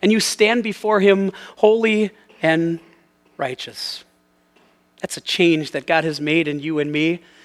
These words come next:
And that change makes our lives different too, doesn't it? It's what allows us to say, "Yes, I can forgive others. I can forgive others because the grace of God that has touched my life, the grace of God that forgives me, allows me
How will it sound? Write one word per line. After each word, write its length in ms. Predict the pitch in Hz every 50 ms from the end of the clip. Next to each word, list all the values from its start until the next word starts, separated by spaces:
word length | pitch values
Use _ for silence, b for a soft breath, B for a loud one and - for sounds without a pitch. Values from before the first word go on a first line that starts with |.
| B B B
And 100 | 180 220
that 140 | 269 269 -
change 640 | - - 240 247 277 277 254 214 202 175 151 - b b b b b
makes 400 | 180 208 220 - - - - -
our 180 | - 185 185
lives 400 | 170 170 185 233 277 240 185 143
different 400 | - - 175 - - 160 151 -
too, 240 | - - 254 214 165
doesn't 280 | 156 156 170 - 220 226
it? 160 | 240 254 - B B B B B -
It's 160 | 262 - 277
what 100 | 294 277
allows 540 | 247 202 180 196 214 277 294 311 294 240 - -
us 240 | 220 240 - - -
to 120 | - 175
say, 560 | - - - 247 233 240 220 202 202 202 196 196 B B B B B
"Yes, 320 | - 220 277 254 214 - 220
I 140 | 185 226 277
can 200 | - - 240 202
forgive 420 | - - 196 170 180 202 196 175
others. 480 | 180 220 247 160 131 - - - - B B B B B
I 120 | - 302
can 140 | - 311 277
forgive 380 | - - 220 190 240 247 208 226
others 300 | 214 254 247 226 190 175
because 360 | 196 202 - 220 214 190 165
the 80 | 185
grace 360 | 156 - 196 220 269 254 - -
of 140 | 190 175
God 260 | 165 202 208 226 226 180
that 100 | 175 165
has 180 | 170 156 -
touched 320 | - - 208 208 - - -
my 160 | 180 180 202
life, 280 | 214 208 226 233 226
the 80 | - 185
grace 400 | 151 147 180 220 294 302 - -
of 120 | 226 175
God 260 | 156 180 202 220 233 196
that 120 | 208 165
forgives 460 | - - 170 147 170 180 190 202 190
me, 320 | 170 170 175 202 226 226 B B B B B B B B B B B _
allows 420 | 175 160 175 190 214 233 214 -
me 380 | 202 202 202 202 202 202 202